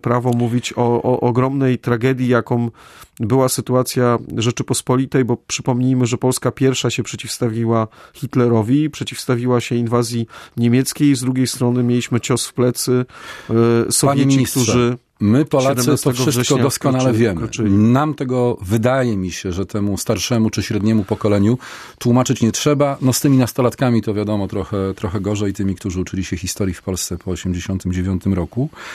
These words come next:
Speaker 2: Ale odwołuje się pan cały czas do promocji polskiej narracji, panie ministrze. Ale czy w tym starciu na przekaz,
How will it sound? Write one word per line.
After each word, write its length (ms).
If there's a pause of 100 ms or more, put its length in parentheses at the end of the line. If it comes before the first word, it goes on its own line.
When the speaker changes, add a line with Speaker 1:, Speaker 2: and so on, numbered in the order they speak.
(220)
Speaker 2:
Ale 160
odwołuje 440
się 160
pan 220
cały 280
czas 200
do 100
promocji 400
polskiej 360
narracji, 380
panie 180
ministrze. 420
Ale 300
czy 220
w 80
tym 160
starciu 420
na 120
przekaz, 540